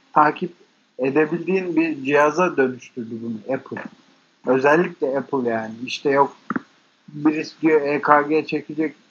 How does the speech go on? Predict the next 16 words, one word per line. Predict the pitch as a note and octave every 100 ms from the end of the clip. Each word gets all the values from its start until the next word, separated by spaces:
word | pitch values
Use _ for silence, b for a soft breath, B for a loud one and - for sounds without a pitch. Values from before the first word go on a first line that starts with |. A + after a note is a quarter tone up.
| -
öbürü | C#3+ C#3+ D#3 D#3
diyor | D3+ D#3 D3+
yok | D#3 - C#3
işte | - - D#3+ D#3 _ _ _ _ _ _ D3
artık | D3 D3 F3 - _ _ _ -
sağlık | - D3+ C#3+ D3 - _ - _ _ _ _ _ _ _ -
krizlerini | - D#3 D#3 C#3+ D3+ D3+ D3+ D#3+ D3+ _ _ C#3+
Apple | C3+ D#3 D3+
Watch | D3+ D3+ - -
erken | C#3 C#3 C3+ D#3 C#3 -
teşhis | D3+ C#3+ - -
edecek, | D3+ C#3+ D3 D#3 C3+
şuydu | - D3+ D#3 D#3+ D#3 C#3+
buydu. | D#3 D3 E3 C3+ B2+
Yani | B2+ C3+ C#3+ D3 C#3+ _ _ _ -
bu | C#3 F3 G#3 F3+ -